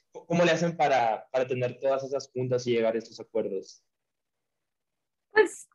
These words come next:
Speaker 2: digamos que ya existe como un estándar de, de precios en, en el equipo, ¿no? No es como que,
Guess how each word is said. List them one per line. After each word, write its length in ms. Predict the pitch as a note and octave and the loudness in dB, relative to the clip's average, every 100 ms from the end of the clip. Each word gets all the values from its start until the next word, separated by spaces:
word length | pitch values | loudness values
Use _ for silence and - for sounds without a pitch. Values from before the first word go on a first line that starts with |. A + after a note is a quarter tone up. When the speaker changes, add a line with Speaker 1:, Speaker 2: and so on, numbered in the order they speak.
| - | -10
Speaker 2:
digamos 540 | A#3+ D#4 D#4+ D#4+ F#4 - | -2 4 6 6 4 6
que 160 | F4+ | 6
ya 220 | C4+ B3+ B3+ | 8 8 6
existe 580 | - D4+ D4+ - C#4+ | 2 -2 -2 0 0
como 320 | C#4 C#4 B3 A3 | 2 0 2 2
un 240 | G#3+ A3 | 2 0
estándar 920 | A#3+ A#3+ - A3 G#3+ A3 A3+ A3+ A3 | -2 -2 2 2 2 4 4 4 2
de, 480 | G3+ F#3 F3+ E3 E3 | -2 0 0 -2 -2
de 140 | F#3 - | -4 0
precios 920 | G3+ G3 G3+ - G3+ F3+ F3+ - _ - | 2 2 2 -2 0 0 -2 -10 _ -2
en, 200 | G3+ F#3+ G#3 | 0 2 4
en 100 | G#3+ | 6
el 140 | F#3+ | 6
equipo, 500 | E3+ B3 A#3 - E3 | 4 2 0 0 -6
¿no? 220 | D#3+ F#3+ | -4 -2
No 200 | A3 G3+ | 0 2
es 220 | G3+ G3 | 2 0
como 300 | - G3+ G3 | -2 -2 -2
que, 260 | F#3 E3 | 0 0